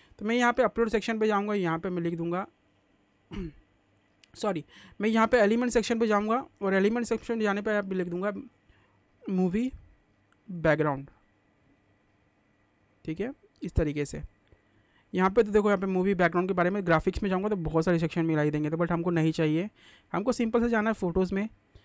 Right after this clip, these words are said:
यहाँ पे सेक्शन में जाना है, यहाँ पे हम लोग को रेड दिया रहेगा, ब्लू दिया रहेगा, ब्लैक दिया रहेगा, बहुत सारे डिस्कशन यहाँ पे दिए रहेंगे, ठीक है। तो हम लोग क्या करेंगे, यहाँ से ले लेंगे कोई सा भी एक बैकग्राउंड,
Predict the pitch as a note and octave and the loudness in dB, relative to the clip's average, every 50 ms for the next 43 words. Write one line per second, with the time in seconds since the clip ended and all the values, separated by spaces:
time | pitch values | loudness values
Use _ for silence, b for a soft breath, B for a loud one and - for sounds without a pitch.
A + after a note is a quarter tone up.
0 | b b b b _ - E3+ F3 G3 G3+ A#3 A3 - G3 - - A#3 A3+ A3+ A3 | b b b b _ 0 2 2 4 2 2 2 2 2 2 2 0 2 2 2
1 | G#3+ G#3 G3+ G#3 G#3+ A3 G#3 F#3+ E3+ D#3+ D#3+ E3 - F#3+ F3 F3 F3 - F3+ D#3+ | 2 2 2 2 2 2 2 2 2 2 2 2 0 0 0 0 0 -2 0 2
2 | D3+ E3 F3+ - - F3 F3 F3 F3+ F3+ F3+ E3+ E3+ E3+ F3 D#3+ D3 D#3+ E3+ F3+ | 2 2 2 2 -2 -6 -2 0 2 4 4 4 4 2 2 0 0 2 2 2
3 | E3+ F3 F3 E3+ E3+ E3+ F3 E3+ D3+ C#3+ C#3+ C#3 C#3+ D3+ D#3+ D#3+ D#3 E3 D#3 E3 | 4 4 2 4 4 4 2 0 0 -2 0 0 2 2 2 2 2 2 2 2
4 | E3 D#3+ D3+ C#3+ C#3 C3+ D3 D3 - E3+ D#3 D3+ D3 D3 D3+ - - - D3 D#3 | 2 0 -2 -4 -4 -4 -4 -2 -2 -2 -2 -2 -4 -6 -10 -10 -10 -10 -10 -10
5 | D#3 E3 E3+ C#3 D3 C#3+ - D#3 D#3 C#3+ C#3+ C#3+ C#3 C#3 C#3 C3+ C3+ C#3 D3 D3 | -10 -10 -8 -6 -6 -6 -6 -6 -6 -4 -4 -4 -4 -6 -8 -8 -8 -8 -8 -8
6 | D#3 F3 G3 - _ _ b b b b b b b b b b b _ - F3 | -8 -8 -8 -10 _ _ b b b b b b b b b b b _ 0 2
7 | E3+ E3+ E3+ E3+ D#3+ F3 F#3 G#3+ A#3+ - C4 B3 A#3 A#3 A3+ A#3 A#3 A#3 G3+ F#3 | 2 4 4 2 2 2 2 2 4 4 4 2 4 4 2 2 2 2 4 4
8 | F3 F3 - G#3+ G3 F3+ F3 F3 F3+ F#3 F#3 - - E3 E3 - F#3+ F3+ F3 F3+ | 4 4 2 2 2 2 2 2 2 0 0 0 0 0 2 2 2 2 2 2
9 | F3+ E3 D#3 D3 C#3+ D3+ D#3 F3+ G3+ | 0 2 2 2 2 4 2 2 0